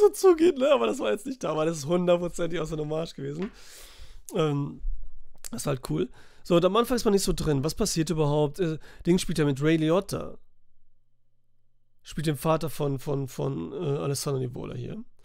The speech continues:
Und hat anscheinend einen Zwillingsbruder im Gefängnis. Und Ray Liotta, das muss ja dann eine der letzten Rollen gewesen sein, wenn nicht sogar die letzte Rolle.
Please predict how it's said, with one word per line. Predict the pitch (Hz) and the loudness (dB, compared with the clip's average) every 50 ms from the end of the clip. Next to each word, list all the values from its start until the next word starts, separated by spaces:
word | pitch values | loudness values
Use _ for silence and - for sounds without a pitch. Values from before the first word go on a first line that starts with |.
| - - - - - - | -20 -20 -20 -20 -10 -4
Und | 190 160 139 | -2 0 0
hat | 170 190 | 0 0
anscheinend | 208 190 - 196 190 | -2 -2 -2 -2 -2
einen | 180 180 | -2 -2
Zwillingsbruder | - - - 214 180 156 - - 156 151 156 165 | -4 -4 -2 -2 -2 -2 -4 -6 -6 -4 -4 -4
im | 175 185 | -4 -4
Gefängnis. | 185 180 - - 214 151 - - - - - - - - - - - - - - - - - - - - _ _ _ _ _ _ _ _ _ _ - - - _ - - - - - _ _ _ _ _ _ _ - - _ - | -6 -8 -6 -6 -6 -6 -6 -8 -10 -12 -12 -14 -14 -14 -18 -18 -18 -18 -16 -16 -16 -18 -20 -20 -20 -20 _ _ _ _ _ _ _ _ _ _ -20 -20 -20 _ -20 -20 -20 -20 -20 _ _ _ _ _ _ _ -20 -20 _ -8
Und | - - 151 | -4 -2 2
Ray | 151 160 156 | 2 2 2
Liotta, | 156 165 175 - 202 175 | 2 0 0 2 0 0
das | 151 143 | 0 -2
muss | 147 160 147 | -4 -4 -2
ja | 165 147 | -2 -2
dann | 151 - | -2 -2
eine | - 151 156 165 | -4 -4 -4 -2
der | 165 160 | -2 0
letzten | 165 202 220 - - - 175 | 0 0 0 0 -2 -2 -2
Rollen | 147 170 240 381 392 311 | -2 0 0 0 2 2
gewesen | 147 135 143 143 143 147 | 0 0 -2 -2 -2 -2
sein, | 143 151 147 143 | -2 -2 -2 -2
wenn | 170 | -2
nicht | 190 180 - | -4 -4 -4
sogar | 185 170 160 | -4 -4 -4
die | 160 175 | -4 -4
letzte | 254 302 254 - - - 135 | -6 -6 -8 -8 -8 -8 -8
Rolle. | - 135 135 156 90 - - | -6 -6 -6 -6 -8 -10 -12